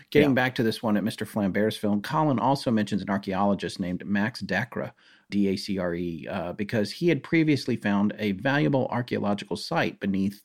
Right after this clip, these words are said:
Speaker 1: some rings. I, I think we already mentioned this, but the remains of archaeological structures can create variances in the crops. You, so you can actually use that to determine that there may be a site there that you didn't know about it.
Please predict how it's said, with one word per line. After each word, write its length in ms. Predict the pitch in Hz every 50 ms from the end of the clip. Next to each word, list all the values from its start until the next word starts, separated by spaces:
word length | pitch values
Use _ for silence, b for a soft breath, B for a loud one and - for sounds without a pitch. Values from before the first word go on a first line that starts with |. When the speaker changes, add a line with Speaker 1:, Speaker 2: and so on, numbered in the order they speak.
| _
Speaker 1:
some 360 | - - - 104 95 101 120 151
rings. 480 | 185 196 - - 50 50 - - - B B B B B B B B B B B B B B -
I, 120 | 107 -
I 60 | -
think 240 | - - 180 196 -
we 100 | 160 135
already 180 | 120 113 107 101
mentioned 300 | 104 123 131 - 131 113
this, 140 | 104 101 -
but 180 | - 101 -
the 100 | 117 117
remains 500 | 101 107 110 113 127 139 143 143 131 -
of 240 | 117 107 107 107 - -
archaeological 840 | - 104 107 - - 107 95 98 101 104 104 104 - - 104 95 87 87
structures 760 | - - - 127 120 120 - - 107 90 90 87 - - - _
can 340 | - - 110 98 95 98 104 101
create 440 | - 117 107 101 95 95 87 - - _ _ _ -
variances 520 | 127 123 123 143 147 135 113 - 104 92
in 60 | 98
the 80 | 90 90
crops. 320 | - - 92 92 95 -
You, 80 | 123 110
so 140 | - - -
you 60 | 160
can 100 | 147 175
actually 300 | 180 190 196 - - 139
use 220 | 127 135 156 156 -
that 160 | 117 104 -
to 80 | 113 104
determine 500 | 107 104 - - 147 156 156 135 104 98
that 120 | 98 101
there 120 | 104 95
may 140 | 98 98 104
be 160 | 98 101 92
a 40 | 92
site 300 | - - 110 104 120 117
there 120 | 98 87 78
that 180 | 85 - - -
you 60 | 95
didn't 260 | 98 90 82 87 82
know 180 | 85 92 107 98
about 280 | 85 - - - -
it. 160 | - - -